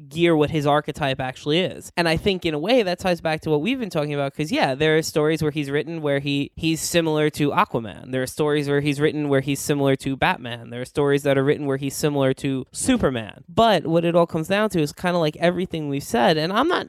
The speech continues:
necessarily knocking the character. I don't hate the character or anything, but so much of our conversation has revolved around what characters is he similar to, that I think it goes to show that there's really not an established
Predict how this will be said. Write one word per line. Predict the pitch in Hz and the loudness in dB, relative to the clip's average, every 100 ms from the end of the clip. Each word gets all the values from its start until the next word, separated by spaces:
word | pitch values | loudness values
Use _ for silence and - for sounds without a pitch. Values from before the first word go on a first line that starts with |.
| _ | _
necessarily | 110 170 175 180 151 | -10 -8 -4 -2 -2
knocking | 131 139 - | -2 -4 -4
the | 127 | -6
character. | 123 127 131 | -6 -4 -4
I | |
don't | 131 - | -6 -8
hate | - 143 - | -6 -6 -6
the | 127 | -10
character | 120 117 120 120 120 | -8 -10 -10 -12 -10
or | |
anything, | 120 - 131 | -12 -12 -8
but | 131 127 - - | -4 -4 -6 -14
so | - 240 262 | 0 2 4
much | 277 240 | 0 0
of | |
our | 214 196 | 0 0
conversation | 190 170 165 180 175 156 | 0 -2 -2 -2 -2 -4
has | 151 151 147 | -4 -4 -2
revolved | 147 151 156 | 0 0 0
around | 147 143 139 135 | -2 -2 -2 -2
what | 156 165 | 0 0
characters | - 180 160 160 156 151 - - | 2 2 4 2 -2 -4 -6 2
is | 175 165 | 2 2
he | - 160 | -4 -6
similar | - 190 185 143 123 120 | 0 0 2 0 -2 -6
to, | - 120 - - _ _ _ | -12 -14 -14 -20 _ _ _
that | 156 151 | 0 2
I | 156 | 0
think | 180 180 | -2 -6
it | 175 | 0
goes | 175 170 | 0 0
to | 165 | 0
show | 180 156 | 2 4
that | 147 135 - - | 4 0 -4 -10
there's | 170 180 175 | 2 2 2
really | 170 202 214 190 | 2 4 4 0
not | 180 180 185 170 165 | 0 2 2 0 -4
an | 156 | -8
established | - - 160 165 170 160 - | -10 0 2 2 0 -4 -6